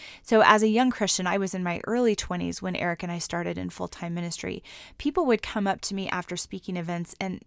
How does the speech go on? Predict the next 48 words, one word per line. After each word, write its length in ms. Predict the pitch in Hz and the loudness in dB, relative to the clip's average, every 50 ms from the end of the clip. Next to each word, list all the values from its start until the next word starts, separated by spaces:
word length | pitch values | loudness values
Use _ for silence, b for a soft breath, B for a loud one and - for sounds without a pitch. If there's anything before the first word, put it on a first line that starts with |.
| _ | _
of 160 | - 196 - - | -12 -12 -12 -8
course 260 | - - 247 226 - | -4 -4 -2 -2 -2
there 120 | - 208 | -4 -4
were 100 | 190 190 | -4 -2
so 300 | 185 - - 226 220 220 | -2 -2 -2 0 0 0
many 360 | 208 190 185 180 175 175 180 B B B B B B B | 0 0 -2 -4 -4 -6 -8 B B B B B B B
words 280 | - 202 202 202 190 202 | 2 4 4 4 4 2
of 80 | 190 | 0
encouragement 840 | 185 180 175 - - - 175 170 170 - - 170 165 - - - - - | -2 -2 -2 -4 -4 -4 -2 -2 -2 -2 -4 -4 -6 -6 -6 -8 -8 -6
and 380 | 185 180 175 170 170 175 - - - | -4 -4 -2 -2 -4 -6 -8 -8 -8
words 360 | 180 180 185 180 180 175 - | -6 -2 -2 -2 -2 -2 -2
of 320 | 180 170 165 170 - - B B B B B B B B - - | -4 -6 -6 -8 -12 -18 B B B B B B B B -6 0
just 380 | 196 196 170 170 - - - - | 2 2 2 2 0 -2 -2 -2
exhortation 720 | 180 170 - 180 165 - - - 196 190 - - 180 180 | -4 -2 -2 -4 -4 -4 -2 -2 0 0 0 0 -2 -2
that, 180 | 175 180 - - - | -2 -2 -4 -4 -4
that 180 | - 196 - | -4 -2 -2
was 120 | - 190 175 | -2 -2 -2
very 220 | 185 190 185 - - | -2 -2 0 0 0
edifying. 560 | 175 170 175 - - - - - 110 - - - | -2 -2 -4 -4 -4 -4 -4 -4 -6 -10 -4 0
But 200 | 220 202 - - _ _ _ | 0 0 0 0 _ _ _
often 400 | - - 247 294 - - 277 220 | 6 6 6 6 4 2 2 2
there 160 | 196 190 190 | 4 2 2
would 160 | 185 185 180 175 | 2 0 -2 -4
be 240 | 190 180 175 170 | -6 -6 -6 -6
those 240 | - - 190 180 170 | -6 -4 -4 -4 -4
people 320 | - - - 196 - 180 170 | -6 -8 -10 -8 -6 -6 -4
who 80 | 180 | -4
would 80 | 175 180 | -6 -8
kind 220 | - - - 196 | -8 -8 -8 -6
of 100 | 190 175 | -6 -6
wait 200 | 180 185 202 - - | -4 -4 -4 -4 -4
in 100 | 180 175 | -6 -4
the 80 | 170 | -2
shadows 500 | 165 - - - - - - - - - | -2 -2 0 -2 -2 -4 -4 -6 -6 -4
until 480 | - 185 180 - - 185 180 175 170 B B B B B B B B B - | -4 -4 -4 -2 0 0 2 2 0 B B B B B B B B B -12
the, 420 | 185 175 190 185 180 175 - - - - | -6 -4 -2 0 0 0 -2 -4 -6 -10
the 160 | 175 180 180 | -8 -6 -6
positive 520 | - - - 190 190 180 175 165 170 - - | -6 2 4 4 4 6 4 0 -4 -6 -6
comments 420 | - - 175 180 190 196 196 - | -4 -2 0 0 0 0 0 0
<laughs> 0 | |
had 220 | 196 190 226 190 | 2 4 4 4
died 340 | 185 180 - - 226 214 170 | 2 4 6 8 8 8 6
down, 300 | - 196 185 185 175 175 | 4 0 2 2 0 0
and 200 | - - 190 190 | 0 0 0 0
they 80 | - 190 | -2 -2
would 200 | 190 185 170 - | -2 -2 -4 -2
find 340 | - - - 220 262 247 214 | 0 2 2 4 4 4 4
me, 220 | 196 180 175 | 2 2 -2